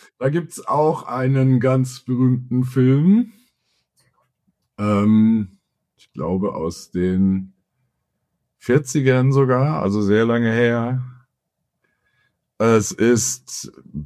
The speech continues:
ja, ich würd schon sagen Fantasy. Es geht um eine Reise,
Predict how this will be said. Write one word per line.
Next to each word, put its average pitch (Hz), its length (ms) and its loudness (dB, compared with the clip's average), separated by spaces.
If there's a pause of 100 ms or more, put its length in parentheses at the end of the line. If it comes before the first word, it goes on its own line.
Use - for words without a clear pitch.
(260)
ja, 87 360 0
ich - 160 -6
würd 90 160 -6
schon 98 220 2
sagen 92 280 0
Fantasy. 123 840 0 (1160)
Es - 300 -6
geht 98 280 0
um 101 220 0
eine 101 300 0
Reise, 120 680 2